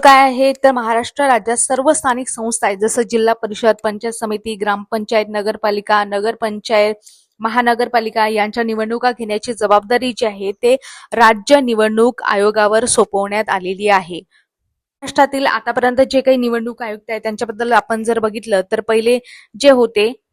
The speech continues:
एन चौधरी जे होते ते एकोणीसशे चौऱ्याण्णव ते एकोणीसशे नव्याण्णव दरम्यान होते, त्याच्यानंतर वाय एन राजवाडे होते, नंतर नंदलाल होते,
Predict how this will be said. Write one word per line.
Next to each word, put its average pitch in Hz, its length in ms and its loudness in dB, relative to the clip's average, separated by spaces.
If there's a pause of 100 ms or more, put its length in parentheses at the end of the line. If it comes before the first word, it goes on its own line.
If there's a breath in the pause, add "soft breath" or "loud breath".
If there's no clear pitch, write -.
(300)
एन 277 140 -6
चौधरी 262 540 0
जे 269 180 -2
होते 240 320 -2
ते 233 160 -2
एकोणीसशे 220 540 0
चौऱ्याण्णव 226 500 2
ते 226 140 -2
एकोणीसशे 214 360 -4
नव्याण्णव 214 440 -2
दरम्यान 214 360 0
होते, 202 340 -4
त्याच्यानंतर 214 540 -4
वाय 202 220 0
एन 220 200 -8
राजवाडे 214 480 0
होते, 208 380 -4
नंतर 202 320 -10
नंदलाल 214 520 -6
होते, 208 380 -8